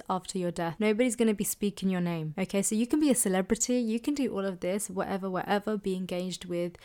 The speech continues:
whatever haram you wanna be engaged with, but once you die,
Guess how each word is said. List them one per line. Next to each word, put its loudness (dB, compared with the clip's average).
whatever 6
haram 4
you -4
wanna 4
be 0
engaged 0
with, -2
but -2
once -2
you 2
die, -2